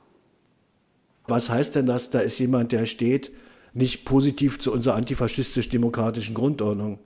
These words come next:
Ich glaube, neunzehnhundertzweiundfünfzig, vor allen Dingen auf dem Land, stand die Mehrheit der Bevölkerung in der D D R nicht hinter der Politik der S E D. Von Sozialismus war ja damals noch nicht die Rede.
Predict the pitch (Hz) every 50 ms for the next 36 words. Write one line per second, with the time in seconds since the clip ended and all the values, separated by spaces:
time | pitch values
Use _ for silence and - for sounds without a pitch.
0 | - _ _ - - - - _ - 117 - 120 113 117 120 110 110 113 123 135
1 | - 143 127 117 113 - - 120 110 110 113 110 - 143 156 147 - - 113 101
2 | - - - 104 98 117 131 135 131 123 113 110 113 127 113 107 110 120 131 120
3 | - - - 123 113 - - 123 107 113 120 110 110 123 135 123 113 101 95 -
4 | - - 117 101 98 107 98 - 110 104 110 110 - 110 107 104 107 104 - -
5 | - - - - 117 117 107 104 107 98 - - - 107 110 104 107 95 - 98
6 | 98 104 113 117 117 - - - - - - 117 117 - 127 117 117 117 104 107
7 | 104 - 120 107 104 98 - - 117 - - 107 92 - 95 92 - 101 95 107
8 | 110 107 98 - - - - - - _ _ _ _ - _ _ - - 107 110
9 | 110 - - 110 104 117 113 - 127 117 104 104 113 101 104 101 98 98 107 110
10 | 98 - 110 95 104 104 98 - - 101 95 104 104 101 95 87 82